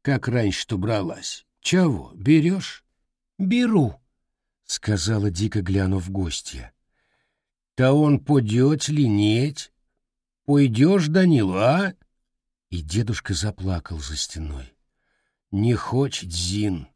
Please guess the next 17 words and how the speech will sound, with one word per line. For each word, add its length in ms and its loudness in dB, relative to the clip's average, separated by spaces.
не 220 0
нашей 480 0
силой 480 -2
держим». 600 -8
«Да 260 2
уж, 460 -2
а 140 -4
чьей? 760 -2
Ничьей. 840 -2
Про 180 2
между 400 4
Богом 480 2
с 60 -6
сатаной». 840 -4
И 200 -8
обе 280 0
пьяных 680 -2